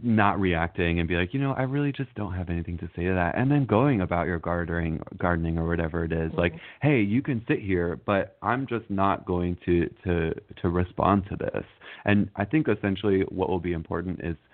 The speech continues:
Speaker 1: you'll find that holding space for people, uh, at the very least is something that you can do where it's not pulling your energy completely and it's not draining you,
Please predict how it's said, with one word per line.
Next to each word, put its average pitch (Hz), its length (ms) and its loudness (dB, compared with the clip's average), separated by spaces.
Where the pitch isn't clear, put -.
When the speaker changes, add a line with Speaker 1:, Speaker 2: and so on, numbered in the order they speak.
Speaker 1:
you'll 101 260 2
find 90 300 0
that 82 240 0
holding 117 400 0
space 92 320 -2
for 92 120 -2
people, 98 580 -2
uh, 82 180 4
at 92 180 0
the 87 80 0
very 92 340 2
least 87 300 -2
is 87 140 -8
something 85 300 -4
that 82 100 -4
you 87 120 -4
can 80 200 -4
do 85 300 4
where 82 220 2
it's 78 220 -4
not 92 440 2
pulling 107 420 0
your 95 300 2
energy 98 460 0
completely 98 680 2
and 90 80 4
it's - 200 -4
not 90 240 2
draining 87 480 2
you, 117 280 4